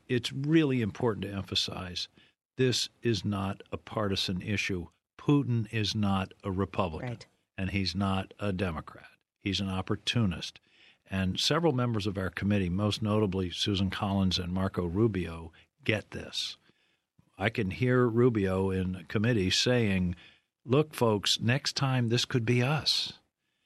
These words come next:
Speaker 1: This isn't, this is, he's gonna go, they're gonna go, and they're gonna start going after individual congressmen and senators that they don't like
Speaker 2: Yeah.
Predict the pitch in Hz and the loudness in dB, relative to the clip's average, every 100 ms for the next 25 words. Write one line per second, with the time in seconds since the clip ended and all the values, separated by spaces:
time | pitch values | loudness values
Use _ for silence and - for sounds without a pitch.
0 | _ - 139 - 156 151 151 123 - 127 | _ 2 4 4 4 6 4 2 0 4
1 | 147 - 117 - 156 160 147 127 101 123 | 4 4 2 4 4 4 2 2 2 4
2 | 120 120 117 123 143 151 139 117 123 120 | 4 4 2 2 4 4 2 2 4 4
3 | 120 110 139 156 139 - - 120 117 - | 4 4 4 4 2 0 0 0 -2 -6
4 | _ - 113 113 107 107 - 107 110 107 | _ 0 2 2 2 0 0 0 2 2
5 | 101 104 104 95 92 - 95 98 - 98 | 2 2 0 -2 -4 -4 -2 -2 -2 -2
6 | 95 - 156 214 143 85 101 - 87 85 | -2 -2 -2 -4 -6 -8 -10 -10 -10 -10
7 | - - - - 196 | -14 -20 -18 -16 -16